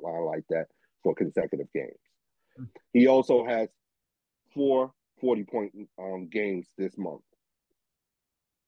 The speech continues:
Speaker 1: And maybe, uh, saving the best for last, depending on who you, who you are, and if you're a Knicks fan or not, this might not be the best. Did you see Luka?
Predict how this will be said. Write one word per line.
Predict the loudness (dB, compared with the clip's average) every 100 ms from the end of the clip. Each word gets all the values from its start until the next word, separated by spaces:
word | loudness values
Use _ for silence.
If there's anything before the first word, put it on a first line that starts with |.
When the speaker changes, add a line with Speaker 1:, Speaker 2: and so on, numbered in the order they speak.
| _ _ _ _ _ _ _
Speaker 1:
And | 0 2 0 -6 _ _ -18 -18 _ _ _ _ _ _ _ -8
maybe, | -2 2 4 4 4 0
uh, | -6
saving | 0 2 2 -2
the |
best | -2 -6 -4
for | -4 -2
last, | 0 -2 -4
depending | -8 -4 -2 -2
on | -4 -4
who | -4 -4
you, | -6 -12 -14
who | -6 -4
you | -2 0
are, | 0 -2 -8 -16 -20
and | -12 -12
if | -4
you're | 0 0
a |
Knicks | 0 -2 0
fan | 0 2 2
or | 0
not, | 0 -2 -4 -10 -10
this | -10 -4
might | -2 -2
not | 0 -2 -2
be | -6 -6
the | -4
best. | -4 -4 -4 -8 -20 _ _ _ _ _ _
Did | -4 -2
you | -4
see | 0 2
Luka? | 4 4 4 2 0 -2